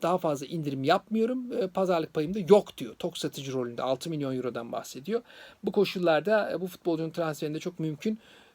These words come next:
e, olmadığını görüyorum ama, e, transfer dinamik bir süreç, hep söylüyoruz. Bugün mümkün görmediğimizin yarın,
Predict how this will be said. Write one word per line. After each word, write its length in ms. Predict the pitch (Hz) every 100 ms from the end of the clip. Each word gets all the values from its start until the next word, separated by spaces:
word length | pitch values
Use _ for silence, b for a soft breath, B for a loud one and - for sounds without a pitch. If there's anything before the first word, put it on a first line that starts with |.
| -
e, 240 | 160 156
olmadığını 540 | - 185 170 143 147 220
görüyorum 580 | 165 185 196 160 196
ama, 260 | 226 175 190 B B B
e, 180 | 160 156
transfer 540 | 202 190 180 185 151
dinamik 320 | 160 185 180
bir 60 | 160
süreç, 300 | - 156 -
hep 160 | 208 -
söylüyoruz. 540 | 180 160 147 165 -
Bugün 180 | 180 180
mümkün 380 | 175 180 175 180
görmediğimizin 640 | 180 175 165 160 160 180
yarın, 280 | 185 175 185